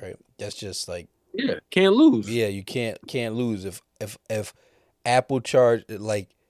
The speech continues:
Speaker 1: sorta like how, yo, if they charged us for every second we're on our phone or something like that, right?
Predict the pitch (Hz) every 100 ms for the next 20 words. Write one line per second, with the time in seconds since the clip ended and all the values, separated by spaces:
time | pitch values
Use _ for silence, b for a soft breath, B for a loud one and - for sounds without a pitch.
0 | _ - - 165 156 151 143 143 131 127
1 | 117 - 117 113 104 107 - - 117 -
2 | 120 117 110 110 - 120 107 101 95 _
3 | _ _ - 117 110 104 127 113 107 104
4 | 98 104 98 90 - 110 98 90 - 90
5 | 92 85 85 73 - 92 95